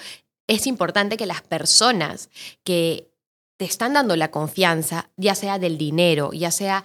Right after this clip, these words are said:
de los víveres, sepan que eso que han dado ellos está llegando a las manos correctas, ¿no? Y creo que tiene que ser muy fluida esta comunicación y esta muestra, porque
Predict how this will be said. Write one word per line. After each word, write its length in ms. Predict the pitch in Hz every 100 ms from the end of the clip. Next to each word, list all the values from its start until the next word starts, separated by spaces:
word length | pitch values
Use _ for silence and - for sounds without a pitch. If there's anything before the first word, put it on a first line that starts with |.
| - _
de 140 | - 180
los 180 | 170 175
víveres, 600 | 214 180 151 156 233 - _ _
sepan 680 | - - 302 294 220 226 339
que 220 | 220 185
eso 280 | 233 262 302
que 100 | 285
han 160 | 226 220
dado 300 | 214 214 190
ellos 400 | 180 190 285 -
está 240 | 196 -
llegando 400 | 302 294 294 294
a 40 | 302
las 120 | 208
manos 240 | 202 233
correctas, 480 | 269 175 202 - 147
¿no? 120 | 156 190
Y 60 |
creo 200 | 202 214
que 80 | 240
tiene 200 | 190 202
que 100 | 214
ser 160 | - 208
muy 320 | 208 247 269
fluida 540 | 269 220 185 233 240
esta 180 | 214 220
comunicación 720 | 208 202 185 160 - 214 214 196
y 60 |
esta 240 | 196 - 196
muestra, 460 | 196 190 - 214
porque 340 | 226 - 170